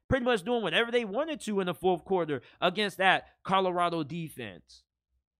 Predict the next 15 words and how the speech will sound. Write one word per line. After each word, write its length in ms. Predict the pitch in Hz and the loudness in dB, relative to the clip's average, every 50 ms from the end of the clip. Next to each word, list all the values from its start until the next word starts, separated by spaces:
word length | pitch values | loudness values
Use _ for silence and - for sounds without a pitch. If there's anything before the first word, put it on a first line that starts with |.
| _ _ | _ _
Even 240 | - 254 285 269 262 | 0 0 0 2 2
though 140 | 254 254 247 | 2 2 2
Colorado's 580 | 240 240 247 240 233 214 226 233 226 214 196 131 | 2 2 2 2 2 2 2 2 2 0 -2 -2
defense 480 | 147 220 240 233 - 208 214 208 170 | -2 -4 -4 -4 -2 -4 -4 -4 -4
played 320 | - 208 226 214 208 202 165 | -4 -2 0 2 2 0 0
a 80 | 139 | -2
pretty 280 | 123 - 214 220 208 208 | -4 0 0 0 0 0
good 300 | 170 196 208 196 180 151 | 0 2 2 2 2 0
game, 300 | 156 196 240 277 254 226 | 0 -2 0 -2 -2 -4
it's 100 | 240 - | -6 -2
just 260 | - 220 208 190 - - - - _ - | 2 2 2 2 0 -8 -20 -12 _ 2
offensively, 920 | 233 214 185 - - 208 254 294 - - 214 185 170 170 170 160 156 151 - _ _ | 4 4 4 2 2 -2 -2 0 2 0 0 0 0 -4 -4 -4 -6 -6 -10 _ _
you 100 | - 160 | -4 -2
need 260 | 233 262 294 277 220 156 | 0 0 0 0 0 -2
more. 580 | 151 170 247 285 311 262 170 117 95 87 92 | -2 -2 -2 0 0 0 0 -2 -2 -8 -12